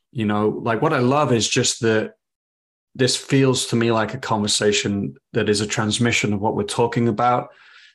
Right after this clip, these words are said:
and that, um, I'm, I'm feeling in other places, and that gives me a sense of hope in these times of, um, a lot of chaos. That's the word we've used. So,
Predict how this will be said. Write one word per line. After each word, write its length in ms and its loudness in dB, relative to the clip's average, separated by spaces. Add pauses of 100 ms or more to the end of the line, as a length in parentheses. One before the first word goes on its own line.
(140)
and 640 0 (140)
that, 440 -2
um, 500 0
I'm, 220 -2
I'm 300 -2
feeling 380 2
in 100 2
other 160 0
places, 600 0
and 160 0
that 180 -4
gives 220 0
me 120 0
a 60 0
sense 320 0
of 80 -4
hope 360 -2
in 120 0
these 380 -4 (500)
times 460 0
of, 260 -6 (460)
um, 460 -4 (460)
a 40 -4
lot 180 0
of 60 -4
chaos. 460 0
That's 200 -2
the 60 -4
word 240 -2
we've 160 -6
used. 480 -2 (600)
So, 680 0